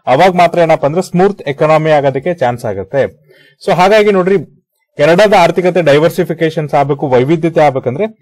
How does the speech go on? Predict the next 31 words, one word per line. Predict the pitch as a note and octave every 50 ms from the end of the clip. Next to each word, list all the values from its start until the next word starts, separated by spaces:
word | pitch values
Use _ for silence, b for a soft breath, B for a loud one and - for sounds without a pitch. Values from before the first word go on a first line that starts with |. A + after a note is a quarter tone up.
| b b b b b - A2+
ಭಾರತ | C#3+ D#3 F#3+ G#3 G3+ - F#3
ಅಲ್ಲಿ | D#3+ F3+ G3
ಪ್ರಮುಖ | G3 - C#3+ D3 E3 E3+ E3+ F#3+
ಒಂದು | F3+ D#3+ D3 D3 E3+ F3+
partner | F3 - C3 C3 C3+ D3+ D3 C#3
ಆಗಿ | C3+ B2+ B2+ D#3+
ಕೆಲಸ | - - A#2+ A#2 A2+ C3
ಮಾಡ್ತಾರೆ. | A2+ A2 G#2 G2 - _ - A2 C3 A#2+ F#2+ - _ b b b b b b b A2
ಭಾರತ | C3 D3 E3 E3+ -
ಏನಪ್ಪಾ | F3+ E3 D#3+ D#3 -
ಅಂದ್ರೆ | D3+ E3+ F#3+ F3
ತುಂಬಾ | - E3 E3+ F3+
critical | E3+ - D#3 C#3+ C#3+ D3+ E3 - F3+ E3+ E3
ಆಗಂತ | D#3 C#3+ C#3+ C#3+ C#3 C3+ D#3
ಅಥವಾ | C#3+ B2+ B2 C#3+ C#3 C3
ತುಂಬಾ | C3 D3 C#3+ C#3+
ಪ್ರಮುಖವಾದಂತ | C3+ C#3 C3 C3+ D#3 F3 E3+ F#3 E3+ D#3+ D#3 C#3+ D3 C#3 C#3+ D3+
partner | C#3 - A#2+ A#2+ A#2+ C3+ C3+ B2+
ಆಗಿರ್ತಾನೆ. | A2+ G#2 G#2+ G#2+ G#2 - C3 F3 G#3+ A3 b b b b b b b b b b
ಜೊತೆಗೆ | B2+ D#3 D#3 G#3 G3 G3
ನೋಡ್ರಿ, | G3 F#3+ F3+ G3+ G3+
ಇದು | E3+ D#3
ಯಾವ್ದ್ರ | D3+ D3 D#3+ F3 F3 F#3+
ಒಳಗೆ | F#3 E3+ E3+ D#3+ D#3+ D#3 E3 E3+ D#3+
ಕೆಲಸ | - D3 C#3+ -
ಆಗುತ್ತೆ | E3 D3+ C#3+ C#3 C#3 C#3
ಅಂದ್ರೆ | C3+ D#3+ F3
ಇಂಡೋ | B2+ C#3 D3 E3 F3 G3 G3+ G3+ F#3+
ಪೆಸಿಫಿಕ್ | - E3+ E3+ - E3 F#3 E3+ F3
ಸ್ಟ್ರಾಟಜಿ | - - D#3+ C#3 C3+ C#3+ C3+ B2 B2 B2+
ಏನಿದೆ, | A#2+ G#2+ G2 G2 G#2 B2+ A2+ - - _ _